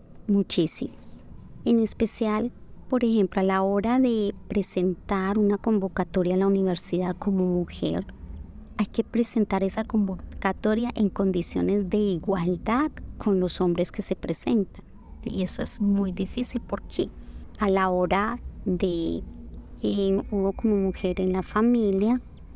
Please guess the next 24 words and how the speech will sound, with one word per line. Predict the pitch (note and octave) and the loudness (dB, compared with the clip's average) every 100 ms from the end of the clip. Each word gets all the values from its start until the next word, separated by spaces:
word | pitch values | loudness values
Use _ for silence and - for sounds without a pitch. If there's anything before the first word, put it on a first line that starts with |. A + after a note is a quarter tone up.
| - | -12
tal | - F3+ | -4 -2
cuidado | - F#3+ F#3+ G3 G3 | 0 0 2 2 2
de | F#3+ | 0
los | F#3 - - | -2 -4 -4
hijos | G3 F#3+ - G#3 - | -2 -2 -4 -6 -6
y, | F#3+ F3+ E3 - - - | -4 -6 -8 -12 -14 -2
y | G3+ F#3 | 2 2
del | F3 E3+ | 2 0
hogar | D#3+ F3 F#3 | 0 -2 -4
y | |
todo. | - A#3+ G3+ | -2 0 2
Los | G3 F#3+ F3+ - | 2 2 2 0
hombres, | G3+ F#3+ G#3 C#4 - - - - | 2 2 2 0 -4 -14 -12 -10
en | - G#3 G3 | -4 0 2
mi | G3 | 2
experiencia | F#3 - G3+ F#3+ F#3 - | 0 -4 -4 -2 -4 -4
que | G#3 A#3+ | -6 -2
he | |
tenido, | A#3 A3+ G#3 G3+ G#3 | 2 4 4 2 0
pues, | - G3+ - | -2 -4 0
en | G3+ F#3 | 2 2
estos | - G3 - | 0 -4 -2
treinta | G#3 G#3 - G#3+ | 0 0 2 2
años, | G3 F3 F#3 G#3+ | 2 2 0 -2